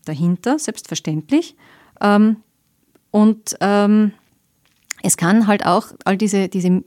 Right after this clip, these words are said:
dieses, diese Fixierung auf diese Mindestmengen, ähm, kann natürlich auch zu, zu Fehlsteuerungen führen. Denn wenn ich weiß, ich muss jetzt in diesem Monat vierzehn, fünfzehn Operationen zum Beispiel machen oder fünfzehn, äh, spezielle Eingriffe machen,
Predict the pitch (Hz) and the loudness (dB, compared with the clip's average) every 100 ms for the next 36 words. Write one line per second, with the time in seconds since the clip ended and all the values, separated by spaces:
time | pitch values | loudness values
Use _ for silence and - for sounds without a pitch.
0 | _ 196 190 185 - - 185 - - - | _ -6 -4 -4 -6 -8 -8 -8 -8 -4
1 | 214 254 214 196 202 185 190 226 240 - | -2 0 0 0 -2 0 2 4 2 -2
2 | 180 175 214 247 - - - - _ - | -4 -2 -2 -4 -8 -20 -20 -20 _ -2
3 | 190 196 208 202 _ _ _ _ 185 202 | 2 4 2 -2 _ _ _ _ 0 0
4 | 214 208 190 190 190 - 208 202 196 - | 2 -2 0 -2 -2 -6 -2 -2 -2 -6
5 | - 202 220 - 165 151 151 160 - 165 | -6 -4 -4 -4 -6 -6 -8 -10 -10 -12
6 | 170 - - _ - 190 185 175 _ 196 | -12 -16 -20 _ -2 2 2 -2 _ -6
7 | 190 208 185 185 190 - 185 214 233 - | -2 -2 0 0 -2 -2 -2 0 -2 -4
8 | 208 208 - 196 185 208 202 190 208 208 | -4 -6 -8 -6 -4 -2 -2 0 -2 -6
9 | - 214 - 214 208 214 - - 247 247 | -8 -8 -4 0 0 -2 -8 -2 -2 0
10 | 202 196 190 190 196 220 233 208 214 214 | -6 -4 -6 -4 -2 -2 -2 -4 -4 -4
11 | 214 202 220 240 - 180 185 - - 214 | -2 -2 0 -2 -2 -4 -6 -6 -8 -8
12 | 208 202 185 - - - - - - - | -6 -6 -6 -8 -14 -16 -18 -18 -12 -6
13 | 202 196 196 - 196 220 - 185 175 - | -4 -2 -2 0 -2 -4 -4 -4 -4 -2
14 | 175 | 0